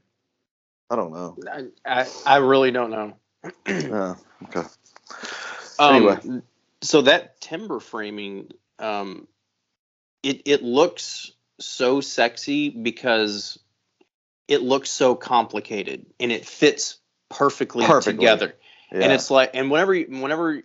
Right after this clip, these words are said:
Speaker 2: I watch videos on it, it's like, you know, that satisfying is like slice.
Speaker 1: Like, shukunk. Yep.
Speaker 2: Yep.
Speaker 1: <laughs> Yep.
Speaker 2: And, and they
Speaker 1: And I
Speaker 2: do it with pretty primitive tools.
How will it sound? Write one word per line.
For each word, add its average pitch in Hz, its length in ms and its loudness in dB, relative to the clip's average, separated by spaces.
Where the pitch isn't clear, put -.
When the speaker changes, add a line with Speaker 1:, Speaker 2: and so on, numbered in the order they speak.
Speaker 2:
I 123 140 0
watch 131 300 0
videos 123 360 -6
on 131 200 -6
it, 127 180 -10
it's - 180 -14
like, 120 380 -4
you 127 80 -14
know, 113 200 -8
that 110 280 -6
satisfying 123 800 -4
is 107 220 -12
like 110 220 -8
slice. 117 600 4
Speaker 1:
Like, 117 100 -10
shukunk. 131 680 0
Yep. 208 1000 2
Speaker 2:
Yep. 208 600 -10
Speaker 1:
<laughs> - 60 -20
Yep. 123 380 0
Speaker 2:
And, 156 200 -2
and 151 180 0
they 147 60 4
Speaker 1:
And 151 100 4
I - 20 -2
Speaker 2:
do 202 220 4
it 180 180 -2
with 131 240 -6
pretty 277 220 -2
primitive 151 600 -4
tools. 110 680 -4